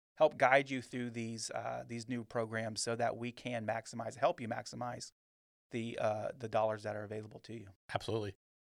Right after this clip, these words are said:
Speaker 2: There, we, we're here to help. And, you know, luckily, hopefully you guys who did this round with, round one with us know that we're gonna go through whatever we need to do to make sure you guys get what you need. And,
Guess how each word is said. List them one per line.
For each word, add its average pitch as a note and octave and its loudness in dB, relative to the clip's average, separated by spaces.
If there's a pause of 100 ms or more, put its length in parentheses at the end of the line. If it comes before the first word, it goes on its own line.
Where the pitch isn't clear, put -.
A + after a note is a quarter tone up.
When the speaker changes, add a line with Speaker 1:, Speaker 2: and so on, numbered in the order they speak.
(380)
Speaker 2:
There, A2 2 (500)
we, A2+ -4 (100)
we're A2+ 2
here B2 6
to G#2+ 4
help. G#2+ 8 (160)
And, F#2+ -2
you A#2 -2
know, F#2 0
luckily, G#2 0
hopefully G2+ -2
you F#2+ -6
guys F#2+ -2 (140)
who G2 -4
did G2+ -10
this F#2 -6
round G2 -2
with, F#2+ -4 (140)
round F#2 -2
one G2+ -4
with F2 -8
us F2 -8
know F2+ -2 (600)
that - 0
we're F#2+ -2
gonna F2+ -4 (460)
go G#2 0
through F#2+ -2
whatever F2+ -2
we F2+ -6
need F2 -4
to F2+ -6
do - -4
to E2+ -8
make F2+ -8
sure E2+ -6
you E2 -10
guys E2+ -6
get - -8
what G#2 -10
you F2+ -10
need. F#2+ -8 (640)
And, E2 -6